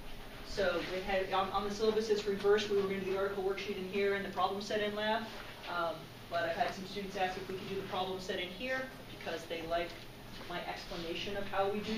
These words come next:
things, and they, uh, so they would like me to do that. Uh, so please make sure that you have your problem set done, turned in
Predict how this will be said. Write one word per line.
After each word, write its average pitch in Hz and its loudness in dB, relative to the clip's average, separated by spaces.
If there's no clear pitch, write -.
things, 233 0
and - -4
they, 156 -6
uh, - -4
so 165 -8
they 170 0
would 170 -4
like 170 -2
me 180 -4
to 185 -4
do 190 -2
that. 180 2
Uh, 165 -4
so 180 -4
please 220 0
make 208 4
sure 202 4
that 190 0
you 185 0
have 175 0
your 170 0
problem 202 6
set 208 2
done, 202 4
turned 196 2
in - 6